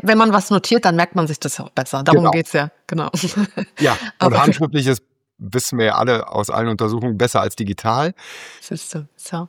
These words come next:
Speaker 2: Und jetzt hab ich gerade eine clevere Brücke ge-, geschlagen. Versucht
Speaker 1: Mhm.
Speaker 2: jedenfalls.
Speaker 1: <laughs>
Speaker 2: Unabsichtlich, völlig unabsichtlich.
Speaker 1: <laughs>
Speaker 2: Ähm, aber ich mache ja eigentlich immer am An-, am Anfang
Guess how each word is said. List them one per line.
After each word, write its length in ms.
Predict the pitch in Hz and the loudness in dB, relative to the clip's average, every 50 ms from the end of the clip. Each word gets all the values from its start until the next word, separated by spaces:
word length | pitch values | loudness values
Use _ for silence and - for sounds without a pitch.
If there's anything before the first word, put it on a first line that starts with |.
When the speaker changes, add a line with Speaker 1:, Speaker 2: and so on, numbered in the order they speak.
| _ - | _ 0
Speaker 2:
Und 100 | 117 120 | 2 2
jetzt 200 | 123 120 - 120 | 2 2 2 0
hab 100 | 139 151 | 2 2
ich 100 | 151 - | 0 2
gerade 200 | - 131 127 127 | 2 2 2 4
eine 140 | 123 120 | 2 0
clevere 420 | - - 151 165 151 180 160 156 151 | 0 2 2 2 2 2 0 0 0
Brücke 280 | 120 156 - 180 175 | -2 -2 -2 -2 -4
ge-, 260 | - - 117 104 95 95 | -4 -4 -8 -8 -8 -8
geschlagen. 560 | 95 - - - - - 92 104 131 156 160 | -10 -12 -14 -12 -10 -6 -6 -6 -6 -8 -8
Versucht 340 | - 190 185 - 110 139 240 | -4 -2 0 0 0 0 0
Speaker 1:
Mhm. 160 | 277 285 202 | 0 0 -2
Speaker 2:
jedenfalls. 680 | - - 120 - - - 147 - 170 220 254 - - 208 - - - - - - - 208 - 160 | -2 -4 -6 -6 -2 -4 -2 0 2 0 0 2 0 -2 0 0 -2 -2 0 -2 -2 -2 -4 -4
Speaker 1:
<laughs> 560 | 202 302 - - 165 - - - - _ - | -6 -4 -4 -4 -4 -6 -6 -20 -20 _ 2
Speaker 2:
Unabsichtlich, 760 | - 196 220 220 175 156 - - 165 156 - - 160 147 - - | 4 6 6 8 6 4 4 4 2 2 2 2 -2 -2 0 2
völlig 280 | - 185 175 - 185 180 | 2 2 2 4 4 4
unabsichtlich. 480 | - 135 123 285 277 - - - 233 - | 4 6 6 6 4 4 4 2 2 4
Speaker 1:
<laughs> 40 | - 247 247 - - 233 - - - - 285 - 302 | 2 -2 -2 -2 -6 -6 -4 -4 -6 -6 -4 0 2
Speaker 2:
Ähm, 360 | - 165 165 170 170 160 - _ - | 4 4 6 4 2 0 -4 _ 0
aber 160 | 151 147 160 | 2 2 2
ich 100 | 143 170 | 2 2
mache 180 | 226 214 - | 0 2 2
ja 60 | 208 - | 0 2
eigentlich 260 | 180 208 220 190 - | 2 0 0 2 0
immer 160 | 185 165 156 | 2 2 2
am 120 | 147 139 | 0 2
An-, 240 | - 165 190 185 - - | 0 0 0 0 -2 0
am 160 | 139 139 143 | 0 2 4
Anfang 420 | 151 170 196 - - 147 165 196 | 4 2 2 2 0 0 0 -2